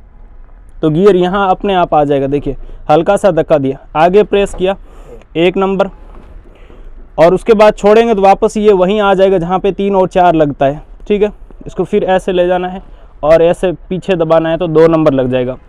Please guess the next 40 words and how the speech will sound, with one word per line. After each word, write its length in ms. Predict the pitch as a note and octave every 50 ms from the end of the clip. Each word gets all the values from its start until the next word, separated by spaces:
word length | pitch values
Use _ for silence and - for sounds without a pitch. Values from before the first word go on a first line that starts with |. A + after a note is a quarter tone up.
| - - - - - - - -
अब 120 | D#3+ D#3 D#3
जैसे 360 | D#3+ F#3+ G3+ - - G#3+ G#3
मुझे 240 | G3 F3+ E3 D#3+ F#3+ F3+
पाँच 300 | - F#3 F3+ F#3+ G3 -
नंबर 180 | G#3+ G3+ G3 F#3
लगाना 340 | E3+ E3 E3+ F3 F3 F3+ F3
है 160 | F3 F#3+ F#3+ - - - - - -
तो 100 | - E3
दोस्तों 260 | E3 F3+ F3 - - F3+
मैं 140 | F3 F#3 - - -
इसको 220 | F3+ - - E3+
इस 180 | - A3 G#3 -
side 200 | G#3 F#3 F3+ E3+
लेके 260 | D#3+ D#3+ D#3 - D#3
आऊँगा। 320 | D3 C3+ C3 B2+ B2 B2 - _ - - - - - -
ओके, 240 | - D#3+ E3+ E3 G3+ F#3+
देखिए 260 | F#3+ G3 - A#3 A3 - E3+
ये 160 | D#3 E3 E3+ E3+ - -
position 460 | E3+ E3 E3 F3+ F3+ - F#3+ F#3 F3
बीच 300 | - D#3 D#3+ F3 E3+ -
में 100 | F#3 G3 F3+
तो 80 | F#3+ F3
तीन 240 | - F#3+ F#3+ G3 F#3+
और 120 | F#3 F3+
चार 260 | - F#3+ F#3 F#3 F#3
की 100 | - G3
है, 140 | F3+ G3 G#3 - - - - - - - -
इसके 220 | E3+ - - G#3+ G3+
इस 120 | G3+ - -
side 200 | G#3 F#3 F3+ F3
क्या 140 | - F#3 F#3
लिखा 200 | F#3 F3 F#3+ F#3+
हुआ 120 | F3+ F#3+
है, 60 | G3+ G3
पाँच 360 | - - F3+ F3+ F#3 F3+ -
और 100 | F#3 E3
छः 180 | - - F#3+ F#3
लिखा 220 | E3 D3+ C#3+ D#3
हुआ 140 | C3+ B2 B2+
है, 80 | B2+